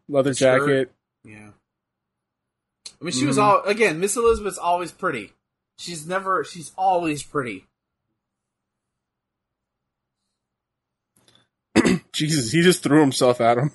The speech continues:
Speaker 1: It's like a human
Speaker 2: Ah!
Speaker 1: torpedo.
Speaker 2: Oh my gosh. Yeah, I just saw that part. Good lord.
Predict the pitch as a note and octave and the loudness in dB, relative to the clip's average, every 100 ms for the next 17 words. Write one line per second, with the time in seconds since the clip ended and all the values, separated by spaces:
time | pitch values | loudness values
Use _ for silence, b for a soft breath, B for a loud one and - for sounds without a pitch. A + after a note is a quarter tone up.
0 | _ _ _ _ _ _ _ _ _ _ | _ _ _ _ _ _ _ _ _ _
1 | _ _ _ _ _ _ - C#3 - F3 | _ _ _ _ _ _ -6 -6 2 6
2 | E3+ D#4+ E4 D#4 D4 - C3+ - G3 A#2 | 10 12 12 12 10 10 8 8 4 0
3 | A#2+ - - - - - A#2+ A2+ A2+ - | -10 -16 -16 -18 -18 -10 -6 -6 -8 -8
4 | A#2 A2+ G2+ B2 G#2+ - C3+ B2 A#2 A2 | -4 -4 -4 -6 -8 -8 -12 -10 -8 -8